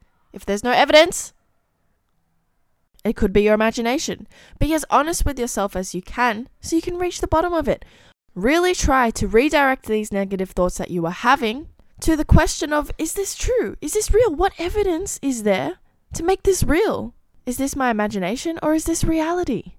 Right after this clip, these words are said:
These negative thoughts are your inner critic, and this is coming from you not accepting who you are,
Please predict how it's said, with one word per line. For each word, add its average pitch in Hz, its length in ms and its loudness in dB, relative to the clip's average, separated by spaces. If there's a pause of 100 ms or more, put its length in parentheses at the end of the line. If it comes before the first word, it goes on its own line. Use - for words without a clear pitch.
(240)
These 294 260 -4
negative 294 460 -4
thoughts 214 640 -2
are 247 120 2
your 247 220 2
inner 240 200 -2
critic, 226 520 -6 (160)
and 240 100 -4
this 311 140 -2
is 294 100 -6
coming 285 300 -4
from 220 220 -2
you 214 120 0
not 208 140 0
accepting 208 540 -6
who 196 120 -4
you 190 200 -2
are, 196 300 -2